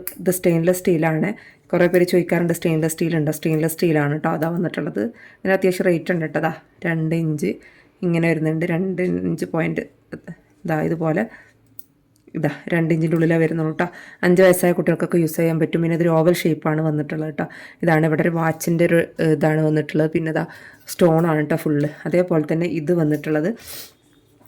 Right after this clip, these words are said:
ഇതൊരു, ആ, ഹാർട്ട് ഇങ്ങനെ ട്ടോ. രണ്ടേ രണ്ട് piece-ൊക്കെ നമ്മളെടുത്ത് ഓരോ piece-േ സ്റ്റോക്ക് ഉള്ളൂ ട്ടോ. അതായത് ഇതൊരു പീസ് കൂടി സ്റ്റോക്ക് ഉണ്ടാവും. ഇതൊറ്റ പീസ് മാത്രമേ ഉള്ളൂ. നമുക്ക് കുറഞ്ഞ സ്റ്റോക്ക് ഇപ്രാവശ്യം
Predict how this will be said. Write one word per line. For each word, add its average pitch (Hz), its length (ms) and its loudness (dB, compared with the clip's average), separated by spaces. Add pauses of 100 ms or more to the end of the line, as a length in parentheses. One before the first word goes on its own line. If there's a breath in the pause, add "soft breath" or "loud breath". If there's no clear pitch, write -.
(280)
ഇതൊരു, 185 240 8 (340 loud breath)
ആ, 165 140 -4
ഹാർട്ട് 165 360 0 (500 loud breath)
ഇങ്ങനെ 185 200 6
ട്ടോ. 175 140 4
രണ്ടേ 180 260 6
രണ്ട് 185 180 2
piece-ൊക്കെ 170 360 0
നമ്മളെടുത്ത് 156 320 -2
ഓരോ 185 200 6
piece-േ 202 320 2
സ്റ്റോക്ക് 170 320 0
ഉള്ളൂ 151 120 4 (100)
ട്ടോ. 156 60 -4 (400 loud breath)
അതായത് 175 260 4 (140)
ഇതൊരു 233 260 6
പീസ് 220 180 2
കൂടി 190 180 4
സ്റ്റോക്ക് - 300 0
ഉണ്ടാവും. 165 280 0
ഇതൊറ്റ 180 260 2 (100)
പീസ് 170 280 -2
മാത്രമേ 160 280 -2
ഉള്ളൂ. 156 160 0
നമുക്ക് 156 260 -4
കുറഞ്ഞ 165 300 0
സ്റ്റോക്ക് 170 300 -2
ഇപ്രാവശ്യം 165 340 0